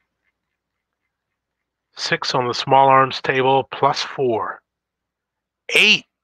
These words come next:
Oh, this is really gonna hurt. Eight and four becomes a twelve. Two, an automatic disorder. Wow. That was a big blast of canister directly to the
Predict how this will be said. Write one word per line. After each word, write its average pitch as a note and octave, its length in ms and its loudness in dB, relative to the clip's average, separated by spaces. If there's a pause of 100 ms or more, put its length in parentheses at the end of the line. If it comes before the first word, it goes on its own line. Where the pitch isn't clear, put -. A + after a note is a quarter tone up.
(160)
Oh, D3+ 400 4
this C#3 260 -12
is - 120 -16
really C3 200 -4
gonna A#2 220 -6
hurt. A2+ 260 -2 (360)
Eight D#3 220 -4
and C#3 100 -12
four D3 260 0
becomes B2 320 -10
a G#2 140 -10
twelve. C#3 580 2 (840)
Two, D3+ 580 -2
an A#2+ 140 -6
automatic C3 600 2
disorder. - 600 -8 (560)
Wow. A#2+ 400 4 (880)
That C3 320 0
was B2 480 -4
a A2 340 -10 (1200)
big D3 300 0
blast B2+ 460 2
of A2+ 120 -18
canister A#2+ 580 -6 (680)
directly B2+ 500 -4
to - 140 -14
the - 120 -16